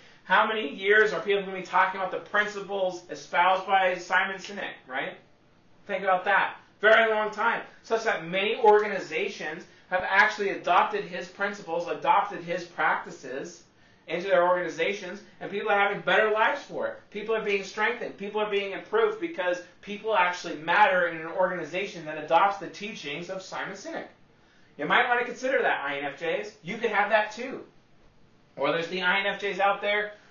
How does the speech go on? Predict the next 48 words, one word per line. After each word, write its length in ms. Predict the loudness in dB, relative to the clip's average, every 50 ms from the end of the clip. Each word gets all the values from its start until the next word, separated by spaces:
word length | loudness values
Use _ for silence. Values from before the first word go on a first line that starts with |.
| _ -6
who 80 | -2
are 180 | -2 -2 0 0
really 220 | -2 -2 -2 -2
good 120 | -2 -2 -4
in 80 | -2
the 60 | -4 -6
gym 280 | -6 -4 -4 -4 -4
and 100 | -6 -10
teaching 340 | -10 -10 -10 -10 -10 -8 -8
other 140 | -6 -6 -8
people 500 | -10 -12 -14 -10 -6 -4 -4 -4 -4 -8 -14 -20 _
how 160 | -4 0 2 4
to 120 | 4 4
lose 200 | 2 0 -4 -4
body 280 | 0 2 2 2 2 2
fat 260 | 0 0 0 0 0
and 100 | -2 -4
actually 320 | -4 -4 -4 -6 -8 -8
be 120 | -8 -8 -10
healthy, 640 | -6 -4 -2 -2 -2 -2 -6 -8 -10 -10 -12 -12 -10 -6
right? 360 | -2 0 0 0 0 -2 -6 -12 -20 _ _ -4
Or 120 | -2 0
there's 180 | 0 0 -2 -4
I 240 | -2 -2 0 0 0
N 80 | 0
F 160 | -2 -4 -4 -4
Js 300 | -2 -2 -2 -2 -4 -6
who 120 | -8 -2
are, 300 | 2 4 4 4 4 2
like, 200 | 2 -2 -2 -2
sticking 380 | -6 -10 -10 -8 -8 -8 -8 -8
it 180 | -8 -10 -10
to, 300 | -8 -6 -6 -4 -2 0
uh, 300 | 2 2 4 4 2 0 -2 -6 -14 -18 -18
to 100 | -14 -12
the 100 | -8 -6
man, 420 | -4 -2 -2 0 0 -2 -2 -2
like 200 | -4 -4 -4 -6
the 60 | -8 -6
Doctor 400 | -2 2 2 2 2 0 -6 -6
Man, 300 | -6 -4 -4 -4 -4 -4
for 100 | -6 -6
example, 560 | -6 -4 -6 -6 -6 -4 -4 -4 -6 -6 -8 -14 -20 -20 _ -12
and 120 | -12 -10
becoming 520 | -10 -10 -6 -2 -2 0 0 0 -2 -4 -6 -12 -18 _ _ -2
holistic 580 | 0 0 2 2 0 -2 -2 -4 -4 -4 -4
nutritionists, 840 | -6 -8 -4 0 2 2 2 2 0 -6 -6 -6 -6 -8 -12 -12 -6
right? 340 | 0 2 2 2 2 0 -4